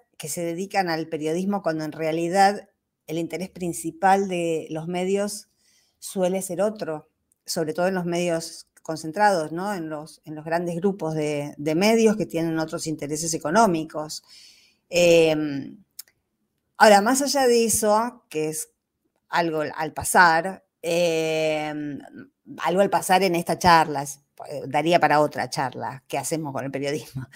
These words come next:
<laughs> Em, a mí me parecía, em, lo que yo quería, eh, inculcarles o entusiasmarlos o introducirlos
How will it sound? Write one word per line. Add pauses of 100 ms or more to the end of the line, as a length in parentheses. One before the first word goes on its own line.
(180)
<laughs>
Em, (880)
a
mí
me
parecía,
em,
lo
que
yo
quería, (680)
eh,
inculcarles
o
entusiasmarlos
o
introducirlos